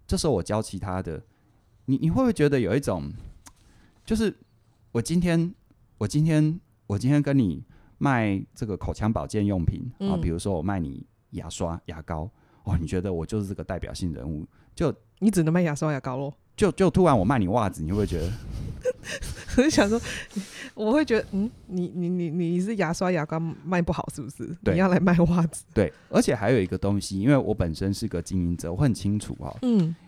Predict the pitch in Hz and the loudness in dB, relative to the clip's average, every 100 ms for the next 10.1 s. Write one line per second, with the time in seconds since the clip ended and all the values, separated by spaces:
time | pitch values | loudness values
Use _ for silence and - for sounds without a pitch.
0 | _ - 113 196 185 - _ _ _ _ | _ -8 0 0 0 -6 _ _ _ _
1 | _ _ _ _ - 123 156 233 220 120 | _ _ _ _ -4 0 0 -2 -4 -6
2 | 98 202 156 107 - 139 85 - 117 76 | -4 -4 -2 -6 -4 -4 -4 -6 -10 -10
3 | - 95 98 92 78 76 78 - 80 82 | -8 -6 -4 -6 -6 -10 -10 -8 -6 -6
4 | 90 90 67 62 - - - 190 165 147 | -4 -4 -6 -10 -12 -14 -2 0 0 0
5 | 156 147 175 170 139 151 - - - - | -4 -4 -4 -4 -6 -6 -8 -12 -18 -20
6 | - _ 226 262 156 90 185 - 156 - | -20 _ 0 2 0 -2 -4 -2 -2 -4
7 | 196 143 139 120 - 113 95 - 165 147 | -4 -2 0 -2 -4 -8 -8 -10 -4 -2
8 | 113 - 95 82 113 107 92 120 120 110 | -4 -6 -6 -2 -2 -2 -4 -4 -4 -4
9 | 85 107 101 107 - _ _ _ - 95 | -6 -4 -4 -6 -8 _ _ _ -10 -8
10 | 64 | -8